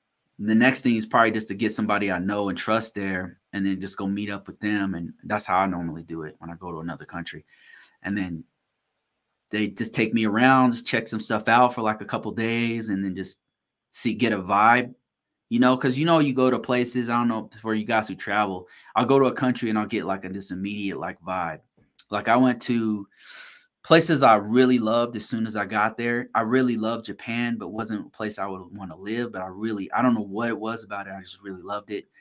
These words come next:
Another place I went to was Thailand. I, when I got there, I was, like, really, really in love with, with Thailand. Um, it just, like, the people are so, are so nice. They're so, they're so good. Um,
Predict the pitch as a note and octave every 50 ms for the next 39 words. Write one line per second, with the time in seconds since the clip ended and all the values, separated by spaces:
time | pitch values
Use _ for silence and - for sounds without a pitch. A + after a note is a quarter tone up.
0 | _ _ _ _ _ _ _ _ _ - G#2 A2+ A#2 A2+ G#2+ - - A#2+ A2+ A2
1 | - G#2+ A2 A2 G#2+ - - G#2 G2+ G2+ F#2+ F#2 F#2 - - - _ _ _ _
2 | _ _ _ _ _ _ _ _ _ _ _ _ _ - - - - A2+ A#2+ B2+
3 | A#2+ G#2+ G2+ F#2+ F2 D#2+ - - _ _ F2+ G2+ - - - - - G#2 A2 A2
4 | G#2+ A2+ A2+ G#2+ A2 A2 A2 A#2+ A#2+ A2+ A2 G#2 G#2 G#2 A2 A2 G#2 - - F2
5 | F2 F2 - _ _ _ _ _ _ _ G#2 G#2+ A2+ A#2+ A#2 A2+ G#2+ G#2+ G2+ G2+
6 | G#2 G#2 G2 G2 F2+ E2+ F2+ G2 G2 F2+ F2+ F2+ F2 - - - E2+ - _ _
7 | _ _ - F#2+ F#2 - - G2 F2+ F2 E2+ E2+ E2 D#2+ E2 E2+ - _ _ -
8 | - - _ - _ _ _ _ _ _ _ _ - F#2+ F#2+ F2+ F2+ F2 F2+ F2
9 | - - - _ _ _ _ _ - A2+ A#2 A#2 - G2+ - - - - G#2 G2+
10 | - - - - - B2 B2 B2 A#2 G#2+ G2+ F#2+ E2 - - - - A2+ A2 G#2+
11 | G2+ F2+ E2 - - _ F#2 F#2 - - - - - C3+ C3 C3 A#2 G2 F#2+ G2
12 | G2+ A2+ G#2+ - - - - F#2 - - - - A2+ A2 G#2+ A2 - _ - G2+
13 | F#2 - - - C#3 C#3 G#2+ F#2+ G#2+ A2+ A#2 F#2+ E2 - - _ _ _ _ _
14 | _ _ _ _ _ _ _ _ _ - - G#2+ G#2 G2+ G2 G2 F#2+ F#2+ F#2 -